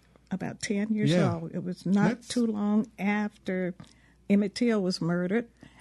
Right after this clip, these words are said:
Speaker 1: and, and, uh, seeing his, the picture in the Jet magazine.
Speaker 2: Right. And so when your
Speaker 1: Mm-hmm.
Speaker 2: brother gets taken in the middle of the night, that had to be, like, one of the most, I mean, you're ten,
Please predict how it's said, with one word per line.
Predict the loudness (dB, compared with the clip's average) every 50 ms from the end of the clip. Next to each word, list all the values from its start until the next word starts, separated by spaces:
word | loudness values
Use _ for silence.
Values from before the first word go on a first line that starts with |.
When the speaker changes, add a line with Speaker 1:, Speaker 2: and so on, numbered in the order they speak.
| _ -6 0
Speaker 1:
and, | 2 2 4 4 4 2 2 0 -2 -2
and, | 0 2 4 4 4 2 0
uh, | -2 -2 0 0 0 -2 -2
seeing | -4 -4 0 4 4 6 6 6 4 2
his, | 2 2 0 -2 -2 -2 -4 -8 _ -2
the | -2 -2
picture | 0 -2 -4 -4 -2 -4 -4
in | 0 0 0 2
the | 2 0
Jet | 0 2 0 0 2 2
magazine. | 0 2 2 0 -2 -4 -6 -4 -4 -4 -2 2 4
Speaker 2:
Right. | 4 6 6 4 2 -2 -2 4
And | 4 6 6
so | 6 6 6 6
when | 8 8 8
your | 8 6
Speaker 1:
Mm-hmm. | 6
Speaker 2:
brother | 6 6 6 6 4
gets | 4 4 2 2
taken | 2 2 2 4 4 6 6
in | 6
the | 6
middle | 4 4 2 2
of | 2
the | 2
night, | 2 2 2
that | 4 4 4
had | 4 4
to | 2
be, | 2 2 2 2 0
like, | 0 0 0 0 0 2
one | 2 2 2
of | 2
the | 0
most, | -2 -2 -4 -2 0
I |
mean, | 0 2 2
you're | 2 0 0 -6 -8
ten, | -14 -12 -8 -6 -4 -4 -4 -4 -6